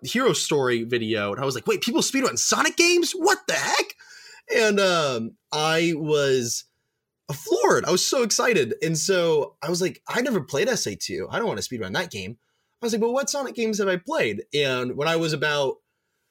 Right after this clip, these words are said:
eight or nine, I'd have been nine years old.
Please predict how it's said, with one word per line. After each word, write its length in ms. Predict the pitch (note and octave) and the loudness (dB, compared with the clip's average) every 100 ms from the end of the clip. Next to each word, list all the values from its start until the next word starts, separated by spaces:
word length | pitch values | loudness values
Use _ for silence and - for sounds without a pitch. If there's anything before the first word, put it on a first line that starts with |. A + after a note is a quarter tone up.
| _ _ _ _ - | _ _ _ _ -4
eight 460 | D#3+ F#3+ G#3 A3 | 0 2 2 2
or 160 | G3+ F3 | 2 2
nine, 260 | E3 E3 F3 | 0 -2 0
I'd 60 | |
have 80 | E3+ | 0
been 260 | D#3+ C#3+ - _ _ | 0 -2 -6 _ _
nine 260 | D3+ D#3 F3 | -4 -2 0
years 180 | D3 A#2+ | 0 0
old. 280 | G2 G2 | -2 -4